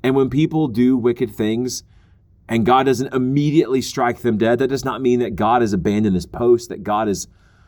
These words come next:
he doesn't care, or he didn't see, or he doesn't have the ability to discipline them since they're not Christians, but rather he is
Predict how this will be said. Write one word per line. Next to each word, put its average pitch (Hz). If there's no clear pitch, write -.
he 131
doesn't 104
care, 127
or 101
he 101
didn't 120
see, 127
or 87
he 123
doesn't 107
have 101
the 98
ability 113
to 92
discipline 110
them 107
since 90
they're 95
not 104
Christians, 101
but 107
rather 123
he 131
is 123